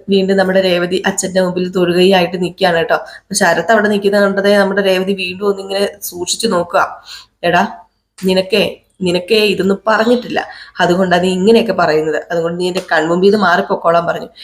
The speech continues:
ഈ സമയത്ത് നമ്മുടെ ശരത്ത് അങ്ങ് മാറിപ്പോവാട്ടോ ചെയ്തത്. എന്നിട്ട് ശരത്തിന് മുട്ടം പണി പുറകെ വരുന്നുണ്ട്, അത് വേറെ കാര്യം.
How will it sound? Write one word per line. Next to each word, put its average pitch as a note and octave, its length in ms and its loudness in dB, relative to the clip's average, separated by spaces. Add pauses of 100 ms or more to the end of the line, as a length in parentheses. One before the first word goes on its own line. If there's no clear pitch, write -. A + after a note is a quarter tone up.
(200)
ഈ C4 60 0
സമയത്ത് A3+ 340 2
നമ്മുടെ G#3 180 2
ശരത്ത് G3+ 360 2
അങ്ങ് F#3+ 120 2
മാറിപ്പോവാട്ടോ F3 680 0
ചെയ്തത്. C#3+ 340 -2
എന്നിട്ട് D#3 220 -2
ശരത്തിന് F3 460 0
മുട്ടം G#3 280 0
പണി G#3 140 2
പുറകെ G3+ 340 2
വരുന്നുണ്ട്, F#3+ 400 2
അത് F#3 120 2
വേറെ E3 300 2
കാര്യം. - 440 -6